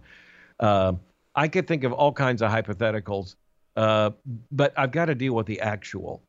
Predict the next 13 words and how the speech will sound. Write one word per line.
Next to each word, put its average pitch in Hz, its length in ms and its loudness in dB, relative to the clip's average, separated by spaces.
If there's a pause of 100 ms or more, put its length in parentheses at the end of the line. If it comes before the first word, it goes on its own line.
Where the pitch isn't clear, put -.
So 113 400 2
in 143 140 2
any 175 220 4
given 131 480 0
situation 110 640 -2
where 104 120 2
I 123 80 2
have 143 140 0
to - 80 -2
make 113 240 2
a 107 40 0
moral 104 300 2
decision, 85 480 -6